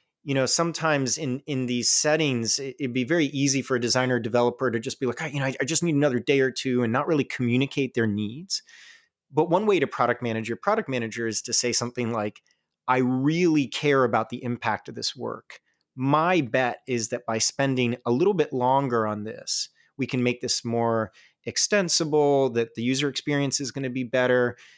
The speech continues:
that we're gonna really experience some kind of upside by this. And I really, uh, want you to,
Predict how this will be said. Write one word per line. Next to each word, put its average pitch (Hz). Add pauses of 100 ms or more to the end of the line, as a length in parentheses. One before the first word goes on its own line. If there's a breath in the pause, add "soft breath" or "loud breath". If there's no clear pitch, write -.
(140 loud breath)
that 123
we're 127
gonna 135
really 156
experience 147
some 135
kind 135
of 98
upside 107
by 110
this. -
And 127
I 139
really, 151 (600 soft breath)
uh, 123
want 139 (280)
you 147
to, 123